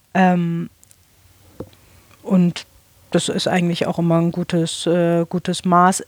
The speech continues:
Es kann natürlich sein, dass wir entscheiden, der Wein sollte noch länger liegen. Also es gibt natürlich auch immer wieder, äh, Weine, die wir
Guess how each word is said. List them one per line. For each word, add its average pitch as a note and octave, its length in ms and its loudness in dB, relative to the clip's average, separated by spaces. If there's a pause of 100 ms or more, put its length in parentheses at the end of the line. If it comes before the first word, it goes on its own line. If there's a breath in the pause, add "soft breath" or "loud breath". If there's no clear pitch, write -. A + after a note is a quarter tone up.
(100)
Es - 200 -2
kann F#3+ 140 2
natürlich G#3 360 0
sein, A3 180 6
dass A3 160 -2
wir G3 80 4
entscheiden, G3+ 460 0
der F#3+ 120 2
Wein F#3 220 2
sollte F3+ 220 0
noch E3+ 160 -2
länger G3 240 2
liegen. - 400 -10
Also D#3 220 -6
es - 120 -8
gibt - 160 -10
natürlich F3 340 -4
auch D#3+ 140 -2
immer E3+ 220 -2
wieder, E3+ 640 0
äh, E3 80 -4
Weine, E3+ 280 0
die E3 160 -6
wir E3+ 220 2